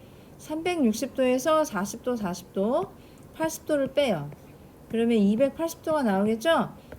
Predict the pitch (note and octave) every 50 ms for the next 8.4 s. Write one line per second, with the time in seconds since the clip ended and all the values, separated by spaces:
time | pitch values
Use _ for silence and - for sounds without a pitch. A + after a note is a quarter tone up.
0 | - - - B3+ C#4 C4 B3 A#3+ A3+ A#3+ - - A3 A3+ A#3 D#4+ E4+ E4+ E4+ F4
1 | F4 D#4+ C#4 A#3 A3 G#3+ - - - - A#3 A3+ A#3 A#3 A#3 G#3+ F#3 E3+ F3 F3+
2 | G3+ G#3+ G#3 - - - - - - - - - E4+ F4 F4 - - - - A#3
3 | G#3 F3 F3 F3 F#3+ G3+ F#3+ E3 D3+ - - - - - - - - - - -
4 | - A#3 A#3+ B3 C4 C4 C4 B3 G#3 G3 G3+ G#3+ B3+ C4+ C4 C4 - D#4+ E4+ F4
5 | - - D#4+ C#4 B3+ B3+ C4+ C#4+ C#4+ A#3 E3+ D#3 D3+ D3+ - - - - - -
6 | - - - - - - - - - - - - G#3 A3+ B3+ C#4+ D4 C#4 A#3+ G#3
7 | G#3 A3 A#3 A#3 A3+ G#3 G#3+ F3+ - - B3 B3 B3 B3 A3 A3 G3+ A3 A3 A#3+
8 | C#4 D#4+ F4 F4 D4 G3 -